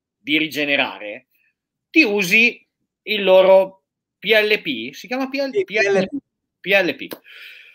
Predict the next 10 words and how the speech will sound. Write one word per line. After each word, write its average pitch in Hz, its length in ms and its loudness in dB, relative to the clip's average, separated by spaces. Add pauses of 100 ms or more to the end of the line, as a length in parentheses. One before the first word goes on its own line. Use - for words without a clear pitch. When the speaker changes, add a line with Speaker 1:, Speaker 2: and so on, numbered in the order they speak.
(580)
Speaker 1:
Che, 262 340 2 (840)
devo 196 360 2
dire, 180 280 2
io 202 140 4
l'ho 185 160 4
provato, 156 720 -2
non 269 240 -2
è 175 120 2
niente 135 460 -4
male. 98 480 -14